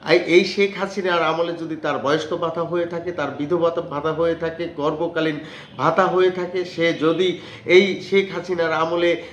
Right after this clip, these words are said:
যার কাছে বলছেন, সে যদি এই ভূমিহীন ব্যক্তি যদি এই ভূমি পেয়ে থাকে, এই ঘরহীন ব্যক্তি, গৃহহীন ব্যক্তি যদি ঘর পেয়ে থাকে,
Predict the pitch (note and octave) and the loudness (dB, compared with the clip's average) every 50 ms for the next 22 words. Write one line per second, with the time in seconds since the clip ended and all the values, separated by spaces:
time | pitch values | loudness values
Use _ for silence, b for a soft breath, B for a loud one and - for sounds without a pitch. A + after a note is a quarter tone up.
0 | B B - - D3+ D#3+ E3+ F3 F3 F#3 - - F#3+ F3+ - E3 F3 F3 E3+ - | B B -4 2 2 4 4 2 0 -4 -4 -4 -6 -4 -2 -2 -2 -2 -2 -2
1 | E3+ C#3+ - - - - E3+ F3 E3+ E3 E3+ - E3+ E3 D3+ - - D#3+ E3 E3 | -2 -2 -2 -4 -4 -2 -2 -2 0 -2 -4 -4 -4 -6 -4 -2 2 2 2 2
2 | D#3 C#3 - A#2 C3+ D#3 E3+ F3 E3 D#3+ E3 D#3 D3 D#3+ D#3 D#3 - D#3+ D#3 C#3+ | 0 -2 -4 -6 -6 -2 0 0 2 2 0 -2 -2 -4 -6 -6 -6 -10 -10 -10
3 | D#3 D3 D3+ D#3 D3+ D3 - C#3+ D3 D3 C#3+ C#3 B B B B B B - B2+ | -10 -8 -6 -6 -6 -4 -2 0 0 0 0 -2 B B B B B B -4 -2
4 | D3+ E3+ F#3+ F#3+ F#3+ F#3 F#3 F#3 F3+ F#3 F3 E3+ F3 F#3 F#3 F3+ E3 - - - | 2 4 4 4 6 6 4 4 4 2 -4 -4 -2 0 0 0 0 -2 -4 -2
5 | D3 D3+ E3 D#3+ D3 C3 B2+ A#2+ A2 B2+ D3+ F#3 F#3+ E3+ E3 F3 E3+ E3 D3+ D#3+ | -2 0 0 -2 -4 -6 -10 -10 -6 0 4 4 4 4 2 -2 -4 -4 -6 -6
6 | D#3+ D#3+ - - D#3 C#3 C#3 E3 E3 F3 F3 E3 D#3+ D#3+ D#3 E3+ E3+ E3 - F3 | -8 -8 -8 -12 -14 -10 -6 -4 0 0 0 0 -2 -4 -6 -6 -8 -6 -10 -12
7 | D3+ D3 D#3 D#3 D#3 - B2+ B2 C#3 D#3+ D#3 - F#3 E3+ E3+ E3+ - E3+ E3+ F3 | -12 -10 -8 -8 -8 -6 -2 0 0 0 0 0 0 0 0 0 -2 -4 -2 -2
8 | F3+ F3+ | -2 -4